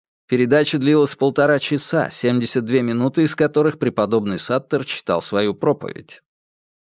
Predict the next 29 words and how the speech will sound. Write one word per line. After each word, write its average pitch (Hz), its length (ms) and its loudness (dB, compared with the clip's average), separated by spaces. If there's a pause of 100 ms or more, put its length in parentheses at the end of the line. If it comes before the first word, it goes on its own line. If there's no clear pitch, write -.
(100)
Сначала 165 540 2
он 131 120 2
зачитывал 113 540 0
отрывки 120 460 -2
из - 100 -4
послания 117 500 0
апостола 113 480 -2
Павла 104 400 -2
к - 140 -18
Коринфянам, 139 760 0 (400)
после 160 300 0
чего 208 260 4
разразился 170 720 2
гораздо 175 400 0
более 175 380 2
длинной 127 640 2
речью, 156 480 0
в - 100 -8
которой 160 400 0
сам 127 380 0
стал 120 260 0
воображать 110 640 0
себя 110 260 -2
Павлом, 139 500 0
пишущим 123 560 -2
Коринфянам 123 640 0
в 101 60 -6
наши 127 340 0
дни — 156 380 0